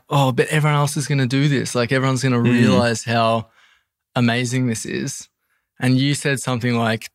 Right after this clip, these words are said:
Speaker 1: "Man, they won't, because, like, look how much work we're doing right now. Look how much
Speaker 2: Mm.
Speaker 1: we're stretching ourselves."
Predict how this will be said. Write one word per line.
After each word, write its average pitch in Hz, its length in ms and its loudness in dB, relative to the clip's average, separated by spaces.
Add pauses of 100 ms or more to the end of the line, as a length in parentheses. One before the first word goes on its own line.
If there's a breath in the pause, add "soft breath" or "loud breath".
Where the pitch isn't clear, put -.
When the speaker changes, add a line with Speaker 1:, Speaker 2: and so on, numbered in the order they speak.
(340)
Speaker 1:
"Man, 110 340 -2
they 107 180 -2
won't, 104 600 -4
because, 117 640 -2 (1040)
like, 135 160 -2
look 143 140 0
how 135 80 0
much 123 220 -2
work 123 320 0
we're 120 120 0
doing 110 220 -4
right 104 180 -4
now. 104 340 -8
Look 147 160 -2
how 131 140 0
much 123 320 -4 (280)
Speaker 2:
Mm. 110 400 2
Speaker 1:
we're 135 140 0
stretching 123 440 -4
ourselves." 113 640 -2